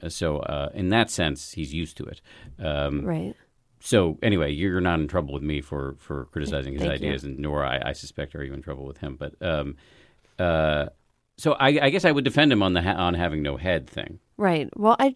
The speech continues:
Speaker 2: I'm just saying you can kind of pull quote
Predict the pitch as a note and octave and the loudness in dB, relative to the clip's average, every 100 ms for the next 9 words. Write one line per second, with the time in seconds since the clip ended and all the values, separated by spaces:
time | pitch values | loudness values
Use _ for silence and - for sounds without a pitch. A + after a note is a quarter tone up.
0 | - C4+ C4+ D4 - B3 A3+ G#3 A3+ G#3 | 0 -2 0 -2 0 2 2 0 -2 -4
1 | - A#3 A#3 G3 - - F#3 F#3 - A3 | -4 -4 -4 -6 -10 -4 -2 -2 -4 -2
2 | A3+ - | -2 -4